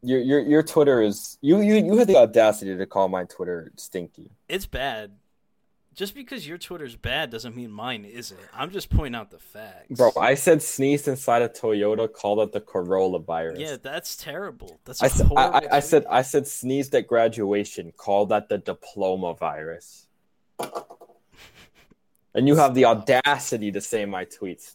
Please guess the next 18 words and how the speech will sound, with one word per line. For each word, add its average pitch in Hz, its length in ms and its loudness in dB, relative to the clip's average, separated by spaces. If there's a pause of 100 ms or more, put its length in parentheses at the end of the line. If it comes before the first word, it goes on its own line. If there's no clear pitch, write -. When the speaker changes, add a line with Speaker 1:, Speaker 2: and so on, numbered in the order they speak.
(120)
Speaker 1:
aren't 90 160 -6
Speaker 2:
You 202 80 -14
know 196 80 -10
Speaker 1:
good. 190 100 -12
Speaker 2:
what? 180 240 -12
Honestly, 160 540 -10
you 147 240 -16
know 151 160 -12
what? 131 400 -8 (800)
My 143 180 -12
Twitter 120 400 -16
ain't 104 180 -20
that 95 220 -18
bad. 85 280 -20 (420)
I 131 100 -6
think 147 240 -14
it's 127 160 -20
improved. - 640 -20